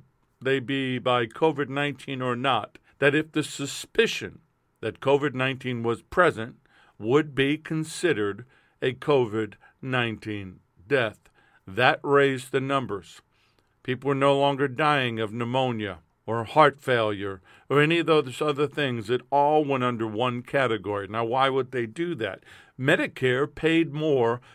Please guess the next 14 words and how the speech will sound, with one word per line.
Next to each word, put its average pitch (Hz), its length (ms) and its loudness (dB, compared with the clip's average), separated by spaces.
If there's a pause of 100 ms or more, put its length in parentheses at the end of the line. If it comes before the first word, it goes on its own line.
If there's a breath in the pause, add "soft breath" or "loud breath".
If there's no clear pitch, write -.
for 139 180 -2
covid 135 560 2
nineteen 135 560 -4
cases 110 680 -4
and 117 220 -6
treatments. 160 680 -6 (360 soft breath)
Hospitals 165 640 4
get 143 260 2
paid 147 340 2
more 135 260 2
money 143 420 2
if 113 140 -4
a 120 80 0
patient 131 560 -2